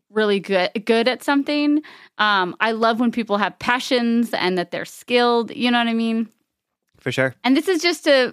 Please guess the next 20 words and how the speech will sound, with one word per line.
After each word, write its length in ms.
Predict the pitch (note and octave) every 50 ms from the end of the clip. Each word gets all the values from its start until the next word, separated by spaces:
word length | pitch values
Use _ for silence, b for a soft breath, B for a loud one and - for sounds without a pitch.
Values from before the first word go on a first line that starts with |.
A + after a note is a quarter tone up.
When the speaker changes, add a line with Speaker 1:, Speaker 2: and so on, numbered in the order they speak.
| - _ -
Speaker 1:
I 120 | - A#3 A#3
guess, 240 | B3 B3 B3 - -
remind 580 | A3+ G#3+ G3+ G3+ G#3 G#3+ A3 A3+ A3+ A3 G3+ - - -
everyone 500 | G#3 G3+ G3+ G#3 G3 G3 G3 G3 G3+ G3+
or 160 | - G3 G3
to 140 | G#3+ G3+ -
open 320 | - A3 A3+ A3 C4 B3 A#3+
the 80 | A3+ A3
conversation 720 | - A#3+ G#3+ G#3 G3 G3+ - - G#3 A3 - - A3 G#3 G3+
to 120 | - A3
include, 760 | - G3 F3+ - - - G#3 G#3+ G#3+ G#3+ A3 A3 G#3+ G#3 B B B B B B B _ _
um, 480 | - F#3+ F#3 F3+ F3 F3 E3+ F3 F3 - - -
a 220 | F#3 F#3+ F#3 F#3
more 720 | F#3 F#3+ G3 G3+ G#3+ G#3+ A3+ A#3 A#3+ A#3+ A#3+ A#3+ A#3 A3+ -
nebulous 800 | G3+ G3+ G#3 A3 A3+ A3 A3 A#3+ A#3+ A3 A3 G#3 G3+ - - - _ _ _ - F3
definition 720 | - A#3 A3+ A3 - A#3 G#3 G#3+ G#3+ G3+ - - G3 F#3+
of 140 | F3+ E3 D#3+
attraction. 760 | E3+ - - G3 E3+ E3 E3 - - - G#2 E2+ G2+ A2 A2+ B B B B B A#3+ B -
Um, 440 | F#3+ F#3+ F#3+ F#3 F#3 F3 E3+ E3+ E3+
Speaker 2:
Mm. 360 | A#2 A2+ A2 G#2+ G#2 G2+